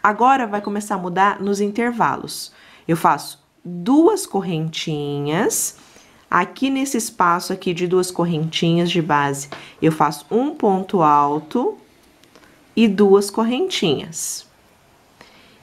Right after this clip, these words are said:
E venho aqui pro primeiro ponto alto e faço ponto alto em cima de ponto alto.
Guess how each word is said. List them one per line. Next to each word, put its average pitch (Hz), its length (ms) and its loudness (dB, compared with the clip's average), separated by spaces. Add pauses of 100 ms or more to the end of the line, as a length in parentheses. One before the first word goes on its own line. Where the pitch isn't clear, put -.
E 185 140 2
venho 196 220 6
aqui 202 160 0
pro 214 180 2
primeiro 220 540 4
ponto 208 480 0
alto 196 500 4
e 202 80 -6
faço 208 420 -2
ponto 220 380 -2
alto 202 280 2
em - 20 -10
cima 214 240 -6
de 208 100 -10
ponto 208 400 -4
alto. - 460 -4